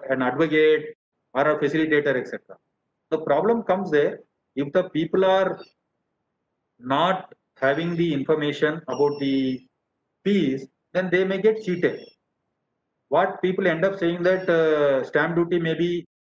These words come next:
fifty thousand for the document, but they will tell the people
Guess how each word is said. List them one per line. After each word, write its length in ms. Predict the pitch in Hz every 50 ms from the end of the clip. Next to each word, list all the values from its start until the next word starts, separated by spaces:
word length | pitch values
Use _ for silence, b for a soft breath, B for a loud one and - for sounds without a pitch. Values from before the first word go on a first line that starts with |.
| _ -
fifty 200 | 165 160 - 214
thousand 360 | 202 202 180 170 170 190 175
for 140 | - 170 151
the 100 | 151 143 135 120
document, 360 | 113 - - 135 185 220 - _ _ _ _ _ _ _ -
but 140 | 165 165 160
they 100 | 165 170
will 140 | 170 170 160
tell 180 | 165 156 165
the 120 | 175 185 170
people 340 | 151 151 147 - 135 113